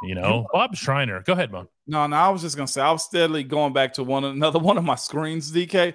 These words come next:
Speaker 2: That
Speaker 1: Mm-hmm.
Speaker 2: oh and four start, dog, the turnovers for the offense, two in the first game, two in the second game, five against the Bears, and we lost,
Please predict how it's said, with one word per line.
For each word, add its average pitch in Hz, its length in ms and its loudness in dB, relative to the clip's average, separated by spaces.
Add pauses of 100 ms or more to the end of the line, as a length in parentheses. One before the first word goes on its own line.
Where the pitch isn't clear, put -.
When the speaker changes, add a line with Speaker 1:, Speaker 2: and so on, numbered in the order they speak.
(320)
Speaker 2:
That 135 200 4
Speaker 1:
Mm-hmm. 190 120 -2
Speaker 2:
oh 208 220 6
and 202 140 0
four 208 180 4
start, - 480 0
dog, 247 420 2 (440)
the 160 100 2
turnovers 262 540 0
for 208 120 0
the 160 80 2
offense, 147 540 0
two 240 360 0
in 175 60 -2
the 160 60 -6
first 160 300 0
game, 117 160 -8
two 240 220 -2
in 226 60 0
the 185 60 -2
second 143 240 -2
game, 95 180 -12 (160)
five 190 380 4
against 160 300 -4
the 147 60 -8
Bears, 135 380 0
and 131 80 -4
we 131 80 -2
lost, 139 480 2